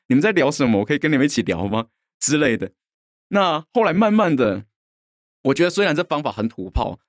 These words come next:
那后来其实他们也看到有个台湾人其实每个礼拜一直都不断在这里出现，所以开始有一些外籍工他们开始接纳我，我开始会感受到有一些外籍工他们每个礼拜一样同时都会，每个礼拜都聚在这个地方，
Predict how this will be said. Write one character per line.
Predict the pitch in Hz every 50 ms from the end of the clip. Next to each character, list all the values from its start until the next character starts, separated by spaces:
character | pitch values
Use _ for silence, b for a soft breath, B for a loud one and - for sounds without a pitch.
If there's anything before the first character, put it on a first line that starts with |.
| _ _ _
那 | 165 170 165 156 147 143 - _ _ _
后 | _ 247 226 185
来 | 139 117 113
其 | - - 143
实 | - 143 135 139
他 | 135 -
们 | 180 160 127
也 | 113
看 | - - 170 147
到 | 147 139
有 | 120 104
个 | 113
台 | 113 - 104 104
湾 | 117 117
人 | 104
其 | - 113
实 | 117 131
每 | 139 123 -
个 | - 110
礼 | 107
拜 | 98 - 127 -
一 | 160
直 | 156 -
都 | 107 110
不 | 110 - 117
断 | 127 117
在 | 113 117
这 | 120 104
里 | 95
出 | - - 92 92
现， | 98 - 117
所 | 120 170 190
以 |
开 | - 226 220
始 | 190 196
有 | 165 139 - 120
一 | 156
些 | 160 - - 139
外 | - - 139
籍 | - -
工 | 107 110
他 | 104 117
们 | 120
开 | - 127
始 | 110 110
接 | - - 117 107
纳 | 110 113 95 87 90
我， | - - - _ _ _ _ _ _
我 | - 131
开 | 156 196
始 | 214 208 175
会 | 170 196
感 | - - 107 101
受 | 117 135
到 | 143 139 127
有 | - 120 107
一 | 131
些 | 127 143
外 | 139 147 135
籍 | 120 117
工 | 117 120
他 | 135
们 | 135 -
每 | 120 -
个 | - 117
礼 | 101 104 -
拜 | - 143
一 | 120 101 - - - 135
样 | 170 170 156
同 | - - 113
时 | 117 - - 110
都 | 104 - 120
会， | 117 135 - -
每 | - 120 101
个 | 104 120
礼 | 123
拜 | 120 139
都 | 123 123 120
聚 | - -
在 | 113 - -
这 | - 110
个 | 98
地 | - - 104 -
方， | - -